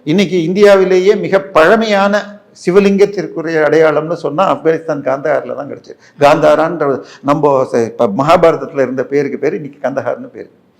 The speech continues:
So, நான் கே-, கே-, புத்தர் பிறந்த லும்பினிங்கிற ஊர் வந்து இதுல இருக்கு, அஹ், நேபாள்ல இருக்கு. இந்த பகுதியெல்லாம் ஒரு காலத்தில் இந்தியாவுடைய பகுதியாக இருந்தது. So, பிரச்சனை இது என்னன்னு சொன்னா,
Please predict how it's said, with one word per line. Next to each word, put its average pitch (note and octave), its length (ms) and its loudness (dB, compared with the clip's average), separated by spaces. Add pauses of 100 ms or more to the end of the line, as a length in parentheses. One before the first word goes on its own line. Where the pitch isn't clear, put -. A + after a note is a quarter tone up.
(300)
So, F3 220 0
நான் C#3 360 0
கே-, D#3 200 0
கே-, D3+ 200 4
புத்தர் D#3+ 400 2
பிறந்த D3 340 0
லும்பினிங்கிற D#3 560 -4
ஊர் B2+ 260 -4
வந்து A#2+ 300 -6
இதுல C#3 300 -4
இருக்கு, - 340 -12
அஹ், A#2+ 180 0
நேபாள்ல C3+ 380 -2
இருக்கு. G2 200 -12
இந்த A#2+ 180 -2
பகுதியெல்லாம் D#3 760 -6 (220)
ஒரு C#3 200 0
காலத்தில் D3+ 680 -2
இந்தியாவுடைய C#3+ 520 -4
பகுதியாக A#2+ 560 -10
இருந்தது. C#3+ 300 -14 (360)
So, B3 180 0
பிரச்சனை B3 600 0
இது D#3 300 -2
என்னன்னு A3 240 -2
சொன்னா, F3+ 500 -4